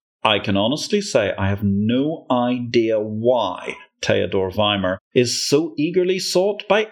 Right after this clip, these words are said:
anyone to be their chairman, unless the key C V criteria for Deutsche Bank is, comes from Frankfurt and is breathing.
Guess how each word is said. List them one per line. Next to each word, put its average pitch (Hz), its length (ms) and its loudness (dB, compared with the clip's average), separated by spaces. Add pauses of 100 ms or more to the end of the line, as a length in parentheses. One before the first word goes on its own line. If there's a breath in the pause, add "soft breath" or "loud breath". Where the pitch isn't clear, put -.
anyone 190 580 0
to - 100 -4
be 95 160 6
their 90 160 2
chairman, 98 460 0 (260)
unless 202 360 0
the 165 80 2
key 185 400 0
C 147 260 0
V 120 300 0
criteria 117 920 0
for - 160 -2
Deutsche 98 480 0
Bank 101 320 0
is, 104 240 0 (320)
comes 175 280 0
from 101 200 2
Frankfurt 120 720 0 (260)
and 101 140 2
is 87 160 0
breathing. 104 800 0